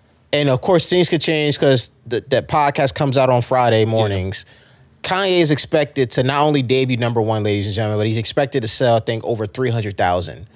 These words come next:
Speaker 2: Yeah.
Speaker 1: Well over three hundred thousand the first week. That is good stuff. That's dope. Not everybody could push three hundred K. But at the same time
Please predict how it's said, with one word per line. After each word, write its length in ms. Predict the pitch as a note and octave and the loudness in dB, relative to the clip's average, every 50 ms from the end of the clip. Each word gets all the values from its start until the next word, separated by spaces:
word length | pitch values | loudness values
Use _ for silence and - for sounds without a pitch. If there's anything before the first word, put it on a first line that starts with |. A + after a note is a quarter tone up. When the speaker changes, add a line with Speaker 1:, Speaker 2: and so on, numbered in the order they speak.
| - G2 | -18 -16
Speaker 2:
Yeah. 140 | F#2+ F2+ B2+ | -8 -2 2
Speaker 1:
Well 180 | C#3+ D3+ D#3+ | 2 4 4
over 160 | E3+ E3 C#3+ C#3+ | 4 2 0 -2
three 120 | C#3 D3 | -2 -2
hundred 180 | C3+ B2 A#2+ A#2 | -2 0 0 2
thousand 240 | A#2 A2 G2+ A2+ | 2 2 2 0
the 60 | G#2 - | -4 -6
first 200 | G#2 F#2 - - | -6 -6 -6 -8
week. 140 | - - _ _ _ _ _ _ _ _ _ _ _ - | -12 -14 _ _ _ _ _ _ _ _ _ _ _ -4
That 220 | D#3 D#3 E3 F3 | -2 0 0 0
is 100 | F3+ D#3+ | 0 0
good 160 | C3+ F#3 F3+ E3+ | 2 2 0 0
stuff. 460 | - - B3+ B3+ D#3 A2+ - - - _ | 2 2 2 2 2 0 -2 -8 -12 _
That's 220 | - A#2+ C3+ C3 C3 | -4 -2 -2 -2 -2
dope. 340 | A#2 - G3 F#3+ - - - | 2 4 4 4 4 2 0
Not 140 | A#2 C3+ | 0 2
everybody 280 | C#3+ D3+ D3+ D#3+ D#3+ D#3+ | 2 2 4 4 4 2
could 160 | D#3 D3 A#2+ | 2 -2 -6
push 260 | - G#3 G#3 G3 - | 0 0 2 2 0
three 140 | - E3 D3+ | 0 0 2
hundred 240 | C#3+ C3+ A#2 A#2 - | 2 2 0 -2 -4
K. 280 | - C#3 G#2+ E2+ E2 - _ _ _ _ _ - | -2 -2 -2 -2 -4 -8 _ _ _ _ _ -4
But 100 | - C3+ | -2 0
at 140 | D3+ D3+ D3 - | 0 0 0 -2
the 80 | B2+ | -4
same 440 | - - - F3 F3+ F3+ F3 E3+ D3+ | -4 -2 -2 -2 0 0 0 0 -2
time 760 | - - D#3+ F3 F3 F3+ E3+ D3+ C3+ B2 A#2 A2+ G#2+ G#2 | -2 -2 -2 2 2 2 2 2 0 0 0 -2 -2 -6